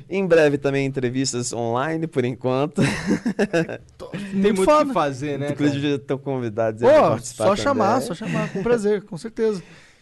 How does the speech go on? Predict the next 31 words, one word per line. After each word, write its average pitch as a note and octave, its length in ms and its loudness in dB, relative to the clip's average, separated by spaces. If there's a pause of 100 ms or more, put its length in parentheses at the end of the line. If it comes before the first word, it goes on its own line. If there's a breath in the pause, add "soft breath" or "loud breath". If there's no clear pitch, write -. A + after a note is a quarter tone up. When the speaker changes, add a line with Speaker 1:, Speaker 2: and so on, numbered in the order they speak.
(140 soft breath)
Speaker 3:
Então D#4 100 6
é F#4 80 6
isso, - 140 0
galera. C4 200 4
Vai B3 140 2
lá, C#4 160 6
o C4 60 4
link C4 160 -2
vai C#4 80 2
estar C#4 160 2
na C4+ 60 4
descrição. A#3+ 760 -2
Speaker 2:
No C#3+ 120 -8
Speaker 3:
Guilher-, G3+ 200 -2
Speaker 2:
vod. C#3 440 -6
Speaker 1:
Vale, C3 380 0
Speaker 3:
é, E2 40 -12
Speaker 1:
vale. F#2+ 260 -8
Speaker 3:
é, G3+ 340 2 (320 soft breath)
no E3 80 -8
vod, G#3 340 2
youtube G3 600 -8
ponto G3+ 200 -4
com G3+ 220 -4
barra F#3+ 160 -2
Guilherme E3 380 -2
Gamer. C#4+ 440 4 (460 soft breath)
Vai F3+ 140 2
lá, A3 100 2
se - 140 -6
inscreve B3+ 640 0